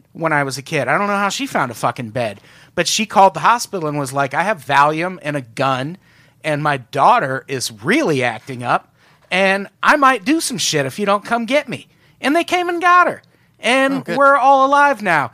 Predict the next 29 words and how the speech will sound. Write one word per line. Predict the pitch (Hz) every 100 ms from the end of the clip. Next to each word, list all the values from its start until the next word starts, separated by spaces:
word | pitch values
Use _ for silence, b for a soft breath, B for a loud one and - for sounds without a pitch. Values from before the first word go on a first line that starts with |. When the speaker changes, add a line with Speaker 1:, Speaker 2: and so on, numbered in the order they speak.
| b b
Speaker 1:
except | - 202
my | 170
dad, | 151 147 156 131
who | 139
died | 127 131 131
of | 120 120
liver | 127 131
failure | - 131 117 113 113
at, | -
<laughs> | 127
when | 190 165
I |
was | 156
seventeen, | - 151 123 - 139
like | 113 123
an | 123
idiot. | - 127 113 120 - B B B B
But | 214 185 175
the | 160 180
rest | 165 214 -
of | 247
us | 214
pulled | - 151 135
through. | 131 190 B B B B
And, | - 240 240 240 233 - - - -
like, | 247 285 277 - - _ _ _ _ _ -
that | 240 262 214
documentary | 247 240 240 208 214 196 165
really | 147 160 180 185 185 180 170 131